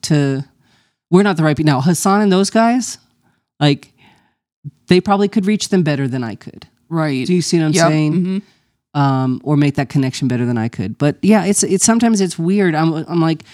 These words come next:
Speaker 1: "Wow, does, d-, you know, nice Christian lady realize she's getting played?"
Speaker 2: Most of the time, no.
Speaker 1: Because they're not worried about that, you know, and I'm like,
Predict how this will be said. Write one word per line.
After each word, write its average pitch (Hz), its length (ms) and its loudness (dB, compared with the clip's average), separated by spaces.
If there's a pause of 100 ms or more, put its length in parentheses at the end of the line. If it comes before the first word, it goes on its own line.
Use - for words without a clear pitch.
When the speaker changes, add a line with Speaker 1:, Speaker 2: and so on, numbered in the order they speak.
(280)
Speaker 1:
"Wow, 185 300 2
does, 156 280 -4
d-, - 380 -10
you 165 80 0
know, 147 220 0 (540)
nice 175 240 0
Christian 190 460 -2
lady 180 220 0
realize 165 360 0
she's - 260 -2
getting 143 280 -2
played?" 160 640 -4 (920)
Speaker 2:
Most 233 420 -4
of 247 80 -6
the 208 100 -6
time, 202 300 -6
no. 190 400 -6
Speaker 1:
Because 220 240 2
they're 240 80 2
not 233 100 2
worried 233 160 2
about 220 140 2
that, 202 360 -2
you 190 140 -4
know, 180 320 0
and 185 100 0
I'm 185 140 2
like, 180 260 2